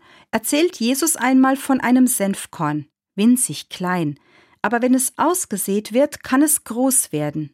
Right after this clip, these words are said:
Es wird zu einem Baum, in dem die Vögel sich niederlassen und nisten können. Jesus sagt, so ist das mit dem Reich Gottes. Wie die Samen ist es erst winzig und klein, aber es kann wachsen und groß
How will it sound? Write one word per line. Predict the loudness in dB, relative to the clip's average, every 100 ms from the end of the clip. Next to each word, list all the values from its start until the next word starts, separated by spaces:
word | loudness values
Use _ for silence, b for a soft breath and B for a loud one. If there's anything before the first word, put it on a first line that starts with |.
| -6
Es | -4 0
wird | -2 -2 -12 _
zu | -6 -2
einem | 2 2 2
Baum, | 0 2 4 4
in | 4
dem | 2 0
die | -2
Vögel | -4 -2 0 0 -2
sich | -4 0
niederlassen | 2 4 4 2 0 0 0
und | 0 -2 0
nisten | 0 0 -2 -6 -8
können. | -4 -2 -2 -6 _ _ _ _ _ _ _
Jesus | -2 0 0 0 0
sagt, | 0 -2 -6 -20 b b b -8
so | -2 0 0
ist | -2 -4 0
das | 0 2
mit | 0 2
dem | 0 0
Reich | -2 -2 -4 -6
Gottes. | -4 -4 -4 -8 -6 -8 -12 _ _ _ _ _ _ _
Wie | -2
die | 2 0
Samen | 0 0 2 2 0
ist | -2 -4
es | -4 -4
erst | -4 -4 2
winzig | 4 4 0 -4
und | -6 -6
klein, | -4 0 0 -2 B B
aber | B 0
es | 0
kann | 2 2 2
wachsen | 0 -2 -4 -2
und | -4
groß | -4 0 2 0 -4